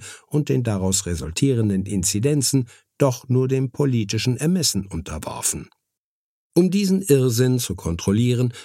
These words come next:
wurde eine Denunziationskultur gefördert, wobei jedem klar war, man könne von seinem Nächsten angezeigt werden, wenn man sich nicht regelkonform verhalte. Tatsächlich sah sich so mancher Denunziant in dieser Zeit als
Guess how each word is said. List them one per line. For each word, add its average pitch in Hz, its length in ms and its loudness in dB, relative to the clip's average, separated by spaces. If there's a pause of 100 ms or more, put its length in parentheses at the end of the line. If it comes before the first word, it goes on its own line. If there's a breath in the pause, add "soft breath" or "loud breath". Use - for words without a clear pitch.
(100)
wurde 117 500 2
eine 117 300 2
Denunziationskultur 110 1600 0
gefördert, 117 560 2 (320 loud breath)
wobei 165 260 2
jedem 113 400 2
klar 127 340 2
war, 104 280 2
man 135 400 0
könne 110 320 2
von 117 200 0
seinem 113 360 2
Nächsten 110 420 0
angezeigt 107 680 0
werden, 113 340 2 (240 loud breath)
wenn 170 240 0
man 180 120 2
sich 131 280 -2
nicht 135 320 -2
regelkonform 98 1040 0
verhalte. 117 640 -4 (800)
Tatsächlich 180 800 2
sah 131 220 4
sich 127 260 0
so 123 120 2
mancher 113 520 2
Denunziant 110 840 2
in 113 160 0
dieser 110 260 0
Zeit 110 440 0
als 104 300 0